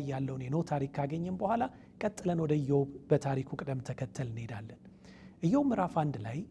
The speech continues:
ኢዮብ ስለተባለ ሰው እናገኛለን። ደግሞም የደረሰበት መከራ ጅማሮ እዛ ላይ ይገኛል። ምዕራፍ ሁለት ላይ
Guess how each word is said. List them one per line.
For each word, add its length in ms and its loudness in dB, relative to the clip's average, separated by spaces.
ኢዮብ 260 2
ስለተባለ 600 0
ሰው 180 -2
እናገኛለን። 800 -4
ደግሞም 400 0
የደረሰበት 680 0
መከራ 400 0
ጅማሮ 500 0
እዛ 240 4
ላይ 120 4
ይገኛል። 440 -8
ምዕራፍ 320 0
ሁለት 320 2
ላይ 160 2